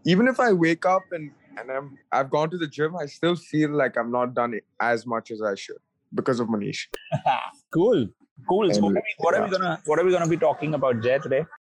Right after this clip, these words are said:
Speaker 1: Behavioral finance, differentiating
Speaker 2: Hmm.
Speaker 1: between luck and skill.
Speaker 2: Amazing. Amazing.
Speaker 1: Very important topic.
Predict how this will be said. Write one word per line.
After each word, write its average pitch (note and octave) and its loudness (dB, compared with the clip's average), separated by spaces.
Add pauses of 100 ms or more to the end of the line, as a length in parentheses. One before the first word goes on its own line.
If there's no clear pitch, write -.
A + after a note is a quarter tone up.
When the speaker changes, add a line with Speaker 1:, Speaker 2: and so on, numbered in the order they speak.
(140)
Speaker 1:
Behavioral D3 6
finance, A#2 0
differentiating D3 2
Speaker 2:
Hmm. D#3+ 0
Speaker 1:
between A2+ 0
luck A2 0 (100)
and A2 -8
skill. F2+ -2 (300)
Speaker 2:
Amazing. B2 2 (380)
Amazing. A#2 -2
Speaker 1:
Very C3 4
important C#3+ 2
topic. B2 4